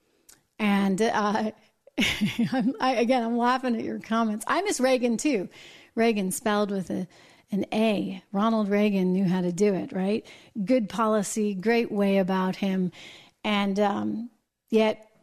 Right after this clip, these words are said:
you know, we, we're, we're kinda lost. We're lost as a country right now. We got so distracted by a lot of nonsense. And it was because, well, we had somebody in office who didn't do the bidding of the so-called deep state, right?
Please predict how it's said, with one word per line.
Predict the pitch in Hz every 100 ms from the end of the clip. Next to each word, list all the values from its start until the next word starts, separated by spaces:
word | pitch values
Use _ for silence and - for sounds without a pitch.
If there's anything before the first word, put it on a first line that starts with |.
| _ _ 185
you | - 240 233
know, | 214 214
we, | 208 233
we're, | 214 226 226
we're | 214
kinda | 208 233 226
lost. | 202 233 180 208
We're |
lost | 196 196 214 233 -
as | 196
a |
country | - 208 196 214
right | 185 180
now. | 190 185 175 - - _
We | 226
got | 214 220
so | - - 269 277 285
distracted | 233 190 196 - - 240 240 - 196 185 185 - -
by | - 196
a | 190
lot | 196 214
of | 220
nonsense. | 202 180 180 180 170 - - 226 - - - - - - _ -
And | 190 190
it | 220
was | 208
because, | 185 202 202 214 208 180
well, | 180 185 185
we | 175
had | 185 202 196
somebody | 214 233 285 311
in | 359
office | 320 190 185 226 254 -
who | - 269
didn't | 220 285 349 381
do | 220 214
the | 233
bidding | 170 196 170 175 202 233
of | 190 170
the | 208
so-called | - 175 165 180 185 170
deep | 196 185
state, | - 277 226 -
right? | 202 214